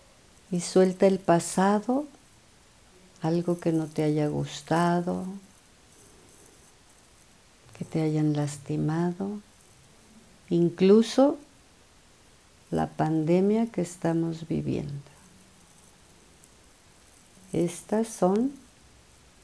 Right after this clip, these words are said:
experiencias espirituales para crecer en la fortaleza, el mirar al que está a nuestro lado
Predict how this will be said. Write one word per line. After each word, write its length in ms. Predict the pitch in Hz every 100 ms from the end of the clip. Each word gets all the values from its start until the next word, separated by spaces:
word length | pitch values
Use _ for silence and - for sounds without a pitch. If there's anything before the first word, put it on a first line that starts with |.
| - -
experiencias 1300 | 147 - - - 147 151 165 180 214 208 226 214 -
espirituales 1120 | 180 - 170 151 151 151 165 185 220 247 302 - - - - - - - - - - - - -
para 260 | 151 139 135
crecer 640 | - 131 131 - 135 123 - - - - - - - - - - - - - - - - - - - -
en 180 | 147 139
la 120 | 135
fortaleza, 1200 | - - 113 - 120 123 139 170 170 - 208 233 - - - - - - - - - - - - - - - -
el 200 | 160 151
mirar 600 | 147 143 143 143 143 - - - -
al 220 | 151 147
que 120 | 139
está 340 | 139 - 151 139
a 40 |
nuestro 600 | 139 139 - - 139 135
lado 480 | 143 170 190 233